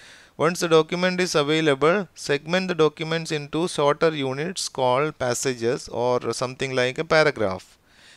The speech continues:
and these paragraphs are, uh, ranked using, uh, passage ranking methods. Usually answer type may help to re-rank the passages.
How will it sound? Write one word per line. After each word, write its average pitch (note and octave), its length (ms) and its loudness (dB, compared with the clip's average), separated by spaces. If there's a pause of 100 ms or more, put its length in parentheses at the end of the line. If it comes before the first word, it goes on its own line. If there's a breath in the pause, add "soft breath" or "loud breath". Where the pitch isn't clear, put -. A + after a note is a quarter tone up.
(140 soft breath)
and D3+ 360 2
these D3+ 200 0
paragraphs C#3+ 680 4
are, C3 360 2
uh, A2+ 260 2
ranked C3 380 0
using, D3+ 580 -4 (160)
uh, A2+ 360 -2
passage B2 580 0
ranking A#2 460 -4
methods. - 480 -10 (1700 soft breath)
Usually F#3 600 0
answer D#3+ 520 4
type F3 440 8 (280)
may D3 360 2
help D3+ 480 2 (320)
to D#3 380 -4
re-rank C#3 560 2
the B2+ 80 0
passages. F#2+ 720 -6